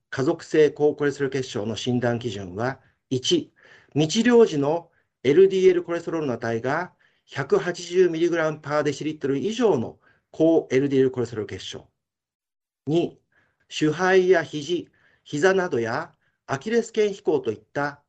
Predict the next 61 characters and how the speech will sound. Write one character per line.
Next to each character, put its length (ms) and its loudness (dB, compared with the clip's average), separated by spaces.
腱 300 0
の 160 -6
黄 200 0
色 220 -6
腫、 260 -10
あ 120 -2
る 80 0
い 100 -2
は 300 -2
皮 160 -6
膚 340 0
結 220 -4
節 220 0
性 140 0
黄 200 0
色 220 -14
腫。 160 -20
三、 420 -4
家 120 -4
族 220 4
性 300 2
高 200 0
コ 100 -6
レ 80 -4
ス 20 -14
テ 80 -12
ロ 80 0
ー 20 -4
ル 60 -8
血 20 -16
症、 300 -8
あ 100 -2
る 100 0
い 80 -2
は 380 0
創 340 4
発 260 -12
性 220 -2
冠 300 -8
動 120 -6
脈 220 -8
疾 180 -16
患 240 -6
が 280 -6
第 320 2
一 180 -6
度 120 0
近 280 -10
親 180 -6
者 160 -8
に 300 -4
存 320 2
在 220 0
す 80 -12
る 100 -4
と 120 0
い 100 2
う 80 0
家 140 -10
族 200 -2
歴 340 -6